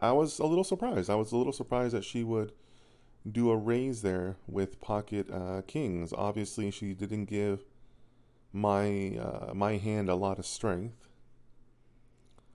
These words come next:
Um, later on, she told me that sh-, that she was surprised or that, that I, I projected weakness when I only opened for five and a half big blinds. Which is an interesting comment because that's,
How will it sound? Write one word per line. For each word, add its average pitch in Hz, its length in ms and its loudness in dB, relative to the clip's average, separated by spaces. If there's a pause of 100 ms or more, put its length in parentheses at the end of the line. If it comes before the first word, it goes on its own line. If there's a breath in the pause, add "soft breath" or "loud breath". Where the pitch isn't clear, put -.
(720 soft breath)
Um, 95 720 -4 (480)
later 123 420 4
on, 117 260 2
she 113 140 -2
told 110 260 0
me 110 60 0
that 101 140 2
sh-, - 120 -12
that 101 280 0 (160)
she - 220 -6
was 110 120 -2
surprised 113 680 2
or 101 160 4
that, 95 200 -2
that 104 100 2
I, 104 200 0
I 101 120 0
projected 113 500 -2
weakness 101 480 -4
when 95 140 0
I 95 160 0
only 107 320 -2
opened 95 420 -2
for 95 140 -2
five 95 320 0
and 95 100 -2
a 90 60 -2
half 95 320 -6
big 95 240 -2
blinds. 98 580 -6 (2000 soft breath)
Which 156 200 4
is 151 120 2
an 175 100 4
interesting 180 360 -2
comment 160 360 0
because 113 300 0
that's, 117 240 0